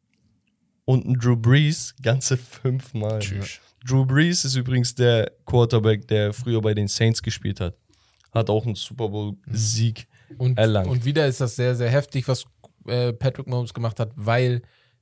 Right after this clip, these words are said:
Speaker 3: es ist vor der Extrawoche, die jetzt dazugekommen ist.
Speaker 1: Ja.
Speaker 3: Und das ist einfach mächtig.
Speaker 1: Genau.
Speaker 2: Extra
Speaker 1: Dann wollte
Speaker 2: Week.
Speaker 1: ich's einfach nochmal rausschreiben, ne, weil, weil es, äh, brandaktuell ist. Wir haben natürlich auch College Football.
Speaker 2: Mhm.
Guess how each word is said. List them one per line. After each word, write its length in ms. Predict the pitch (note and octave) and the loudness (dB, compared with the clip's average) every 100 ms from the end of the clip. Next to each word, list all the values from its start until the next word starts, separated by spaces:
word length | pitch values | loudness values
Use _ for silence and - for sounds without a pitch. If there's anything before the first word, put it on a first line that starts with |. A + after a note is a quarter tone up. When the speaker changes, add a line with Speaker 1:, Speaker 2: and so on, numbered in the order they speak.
| _ _ | _ _
Speaker 3:
es 220 | A2+ A2+ | 0 0
ist 220 | C#3+ B2+ - | 0 -2 -2
vor 480 | - C#3 C3 B2+ A#2+ | -2 4 6 6 4
der 440 | A#2 A2+ A2+ - | 2 2 2 -2
Extrawoche, 580 | A#2+ - A2 G#2+ G2+ G#2+ | -4 -4 -4 -4 -4 -4
die 100 | G2+ | -4
jetzt 180 | G2+ - | -6 -4
dazugekommen 640 | G#2+ - G#2+ G#2 G#2 G2+ | -6 -6 -6 -4 -4 -4
ist. 220 | A2 - _ - | -8 -10 _ 2
Speaker 1:
Ja. 220 | A2+ - _ _ _ - | 2 2 _ _ _ -8
Speaker 3:
Und 280 | G2 G#2 - _ - | -6 -6 -12 _ -8
das 200 | G2+ - | -6 -6
ist 100 | - | -6
einfach 200 | G2+ G2+ | -4 -4
mächtig. 440 | G2 - - - | -4 -8 -16 -6
Speaker 1:
Genau. 200 | G#2+ G#2 | -2 0
Speaker 2:
Extra 340 | E2 - - A2+ | -2 -8 -2 4
Speaker 1:
Dann 160 | C#3+ | 6
wollte 180 | E3 E3 | 6 6
Speaker 2:
Week. 80 | E3+ | 2
Speaker 1:
ich's 80 | - | 2
einfach 260 | D#3+ E3 | 4 6
nochmal 260 | D3+ D3 C3 | 6 6 6
rausschreiben, 680 | C3 E3 - D3 D#3+ D#3+ | 4 4 2 2 2 4
ne, 200 | C3 D#3 B2+ | 2 2 4
weil, 220 | A#2 - | 2 4
weil 200 | A2+ A#2 | 4 4
es, 180 | A#2+ - | 2 -2
äh, 240 | - G#2 - - - | -6 -10 -10 -18 -16
brandaktuell 800 | A#2+ B2 B2+ - B2 - F#2 D3 | -4 2 2 2 -4 -4 -2 -2
ist. 300 | D3+ D#3+ - | -4 -8 -6
Wir 100 | A2+ | -2
haben 140 | B2 B2+ | -2 -2
natürlich 340 | B2 B2+ B2 | -2 -4 -2
auch 160 | A2+ - | -4 0
College 380 | B2+ D3 C#3+ - | 2 2 0 -2
Football. 580 | D#3+ - D3+ - - - | -4 0 0 0 -4 -4
Speaker 2:
Mhm. 480 | G2+ G2 G2 A2+ | -2 0 0 -2